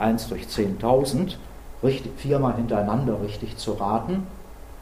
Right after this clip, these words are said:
Bei größeren Zahlen ist die Wahrscheinlichkeit natürlich wesentlich geringer. Und erst bei vier Richtigen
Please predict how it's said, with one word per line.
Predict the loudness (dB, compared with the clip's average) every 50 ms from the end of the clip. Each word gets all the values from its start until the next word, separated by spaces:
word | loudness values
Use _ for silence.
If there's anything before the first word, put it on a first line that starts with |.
| -14 -10 -4 -2
Bei | 0 2
größeren | 6 8 10 10 10 8 6 2 0
Zahlen | 0 0 2 4 6 6 6 6 2 0
ist | -4 -6 -2
die | 0
Wahrscheinlichkeit | 0 0 0 2 2 4 4 4 2 -2 -2 -2 -4 -4 -4
natürlich | -4 -6 -6 -4 -4 -2 -2 -2 -4 -6 -8 -12 -12 -14 -14 -14 -8 0
wesentlich | 6 6 6 6 6 2 -2 -4 -4 -4 -4 -6
geringer. | -4 0 2 2 4 4 4 4 2 0 -4 -8 -12 -14 -14 -16 -14 -14 -14 -14 -14 -14 -14 -14 -14 -16 -16 -16 -16 -16 -14 -16 -16 -16 -16 -16 -16 -14 -14 -14 -14 -14 -16 -16 -16 -16 -16 -16 -16 -16 -16 -16 -16 -14 -14 -14 -14 -12 -12 -12 -14 -14 -16 -16 -16 -14 -14 -14 -14 -14 -14 -14 -14 -14 -14 -14 -14 -14 -14 -14 -14 -14 -14 -16 -16 -16 -16 -14 -8 0 4 6 6 6 6 2 -2 -6 -4 -2
Und | 0 0 8
erst | 12 12 12 12 12 12 8
bei | 6 6
vier | 6 8 8 8 10 10
Richtigen | 8 8 6 8 8 10 10 12 12 10 10 8